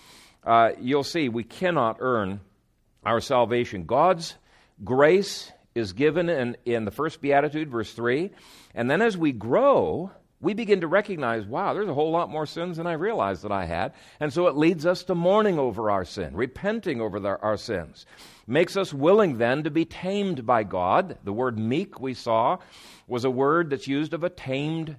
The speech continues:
stallion or a tamed lion or something like that. And so we're willing to be tamed and trained by our God. And, and in fact, we're saying, "I'm a lot worse,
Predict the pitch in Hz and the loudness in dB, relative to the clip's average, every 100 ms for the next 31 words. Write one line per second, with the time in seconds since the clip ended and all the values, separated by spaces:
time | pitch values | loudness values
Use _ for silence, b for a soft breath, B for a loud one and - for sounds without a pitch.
0 | _ - - 156 151 127 92 64 78 104 | _ -14 0 2 4 4 0 -4 -4 -4
1 | 113 - 139 143 151 151 147 - 107 113 | -4 -8 -6 -4 -4 -6 -8 -4 2 4
2 | 131 123 87 73 85 - 151 147 139 127 | 2 0 -4 -6 -6 -6 -4 -6 -2 0
3 | 123 - 170 120 131 B B B B B | 0 0 0 0 -2 B B B B B
4 | - 143 175 170 165 156 220 233 175 156 | -4 -2 2 4 4 6 4 4 2 0
5 | - 196 202 190 131 120 107 - 190 214 | -2 -2 0 0 0 0 -4 -2 2 2
6 | 170 143 135 143 139 143 131 170 190 135 | 2 -2 2 4 4 2 4 6 6 6
7 | 87 110 127 151 156 147 175 196 147 127 | 2 0 -2 -2 -4 -4 -2 -2 -2 -6
8 | - 143 135 135 b b b b b b | 0 2 2 -4 b b b b b b
9 | b b _ - 262 285 202 190 156 202 | b b _ 0 4 8 8 8 6 2
10 | 196 - | 2 0